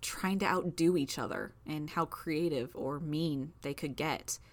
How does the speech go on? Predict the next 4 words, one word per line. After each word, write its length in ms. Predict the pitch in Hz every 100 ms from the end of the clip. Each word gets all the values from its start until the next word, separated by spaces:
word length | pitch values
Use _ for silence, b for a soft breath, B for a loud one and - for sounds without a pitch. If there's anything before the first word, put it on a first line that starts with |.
| b b b b b - - - - - - -
My 160 | 185
heart 460 | 214 - 220 160 -
was 180 | - 156
pounding 600 | - - 196 165 104 123